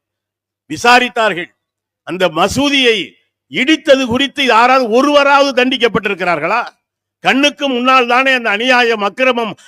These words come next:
அரங்கேறியது. இந்த நாட்டினுடைய குடியரசுத் தலைவரே இதை காட்டுமிராண்டித்தனம் என்று கண்டித்தாரே, அந்த வழக்கிலே யாராவது ஒருவராவது தண்டிக்கப்பட்டார்களா?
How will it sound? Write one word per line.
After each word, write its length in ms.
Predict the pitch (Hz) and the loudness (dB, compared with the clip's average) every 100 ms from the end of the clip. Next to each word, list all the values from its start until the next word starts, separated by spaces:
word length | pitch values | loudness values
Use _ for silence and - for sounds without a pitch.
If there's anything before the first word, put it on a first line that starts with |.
| 175 | -2
அரங்கேறியது. 720 | 214 269 269 247 220 202 240 285 - _ _ _ _ | 2 2 0 0 0 -2 -4 -8 -10 _ _ _ _
இந்த 40 | 202 | 2
நாட்டினுடைய 540 | 208 311 285 277 262 247 | 4 4 2 0 2 2
குடியரசுத் 600 | - 247 285 277 240 262 | 2 0 2 2 -2 -4
தலைவரே 380 | 240 247 247 277 262 - - | 0 2 4 2 0 -8 -6
இதை 240 | 240 233 - | 0 0 0
காட்டுமிராண்டித்தனம் 920 | 196 285 285 294 277 262 254 240 240 | 0 0 -2 -4 -2 -2 -6 -6 -6
என்று 120 | 226 202 | -8 -8
கண்டித்தாரே, 600 | 208 254 214 226 214 185 - - | -6 -6 -2 -2 0 -4 -8 -12
அந்த 180 | 190 202 | -4 -2
வழக்கிலே 400 | 214 240 247 220 | -2 -2 -2 0
யாராவது 420 | 185 220 240 240 196 | 0 0 0 -2 -4
ஒருவராவது 500 | 214 247 240 240 233 | -4 -2 0 0 -2
தண்டிக்கப்பட்டார்களா? 840 | 196 214 190 170 175 160 143 175 | -6 -6 -6 -6 -6 -8 -8 -8